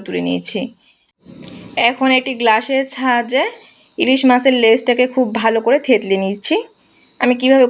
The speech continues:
করছি আপনারা হয়তো বা দেখে বুঝতে পারছেন। এখন কাঁটাগুলোকে খুব ভালো করে বেছে নিব। এভাবে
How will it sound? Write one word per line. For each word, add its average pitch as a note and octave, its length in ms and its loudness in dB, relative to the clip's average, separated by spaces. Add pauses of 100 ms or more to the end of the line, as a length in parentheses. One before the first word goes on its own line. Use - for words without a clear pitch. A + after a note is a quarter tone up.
করছি B3+ 320 4
আপনারা A3 220 -2
হয়তো A3 200 -2
বা G3 140 4
দেখে F#3 260 -4
বুঝতে F#3+ 300 -10
পারছেন। F#3+ 360 -2 (960)
এখন B3 160 0 (120)
কাঁটাগুলোকে A#3+ 540 -2
খুব C4 100 -2 (120)
ভালো A#3 240 2
করে C#4+ 200 4
বেছে G3+ 300 -2
নিব। D#3+ 140 -10 (4000)
এভাবে B3+ 340 2